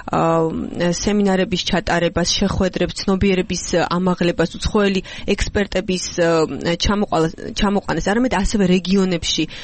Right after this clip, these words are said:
გასვლას და მსგავსი შეხვედრების გამართვას საზოგადოებასთან და არა მარტო ქალებთან. ძალიან მნიშვნელოვანი არის ქალთა უფლებების, ოჯახში, ა, ძა-, ოჯახური ძალადობის, ა,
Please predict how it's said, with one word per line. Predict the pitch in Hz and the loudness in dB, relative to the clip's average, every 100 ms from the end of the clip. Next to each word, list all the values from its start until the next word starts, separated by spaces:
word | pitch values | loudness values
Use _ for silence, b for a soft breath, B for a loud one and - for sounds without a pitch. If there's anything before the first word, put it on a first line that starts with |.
| - | -8
გასვლას | 185 190 190 - 160 170 | -2 0 0 0 0 0
და | 233 | 0
მსგავსი | 214 - 214 214 254 | 0 0 0 2 0
შეხვედრების | 220 208 208 190 190 185 | 0 2 0 0 -2 -2
გამართვას | 190 180 165 165 - 180 - B B | 0 2 2 0 0 0 -4 B B
საზოგადოებასთან | - - 214 208 208 202 196 185 175 - 170 - - 170 - B B | -2 2 2 2 2 2 2 2 2 0 -2 0 0 0 -2 B B
და | - | -6
არა | - 247 311 | 0 2 4
მარტო | 254 202 190 | 2 0 -2
ქალებთან. | - 170 160 - - - B B | 0 0 0 -4 -6 -6 B B
ძალიან | - 214 262 285 | 0 2 4 4
მნიშვნელოვანი | 226 214 254 233 226 220 220 | 2 2 2 4 4 4 2
არის | - 175 180 185 208 - 147 | 0 2 2 2 0 -2 -4
ქალთა | 123 - 214 226 190 226 | 0 2 2 2 2 0
უფლებების, | 175 - 190 170 160 - 147 - B B - | 0 -2 -2 0 -2 -2 -8 -8 B B -2
ოჯახში, | 202 208 233 220 - 247 226 B B | 0 2 0 0 0 0 0 B B
ა, | - 170 170 165 160 - 170 | -2 2 2 2 0 -2 -4
ძა-, | - - - | -2 -2 2
ოჯახური | 185 190 202 214 196 | 2 2 0 0 -2
ძალადობის, | - 175 180 180 180 170 180 170 - | 0 2 2 2 2 0 -2 -4 -4
ა, | 170 - 170 | -2 0 0